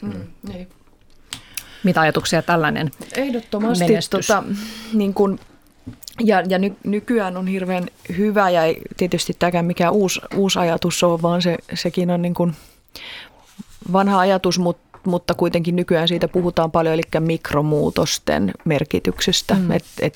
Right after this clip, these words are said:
Speaker 1: jot-, jos me ajatellaan mikromuutoksen, niin, niin kyllä joo. Ja jos, äh, isoin, jos kun ihminen haluaa tehdä elämänmuutosta, niin, niin isoin virhe, mitä ihminen voi tehdä, on se, että se yrittää ikään kuin liian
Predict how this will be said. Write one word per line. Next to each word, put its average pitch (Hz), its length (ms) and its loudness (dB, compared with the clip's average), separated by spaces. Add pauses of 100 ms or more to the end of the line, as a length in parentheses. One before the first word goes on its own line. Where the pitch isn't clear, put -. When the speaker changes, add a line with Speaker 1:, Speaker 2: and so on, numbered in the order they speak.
Speaker 1:
jot-, 151 220 0
jos 151 140 -2
me 156 100 0
ajatellaan 151 400 2
mikromuutoksen, 156 840 0 (840)
niin, 190 300 2
niin 190 180 2
kyllä 175 380 2
joo. 143 460 2
Ja 147 240 0 (100)
jos, 151 160 -4
äh, - 60 -14 (560)
isoin, 160 480 0
jos 156 200 -2
kun 156 120 -2
ihminen 160 260 0
haluaa 165 240 0
tehdä 156 260 2
elämänmuutosta, 156 880 2
niin, 160 320 0
niin 151 320 0
isoin 156 320 -2
virhe, 165 300 2
mitä 151 220 2
ihminen 147 340 0
voi 156 140 0
tehdä, 151 300 0
on 160 140 0
se, 160 100 0
että 151 120 -2
se - 80 -2
yrittää 160 460 -2
ikään 175 280 -2
kuin 160 140 -4
liian 151 380 0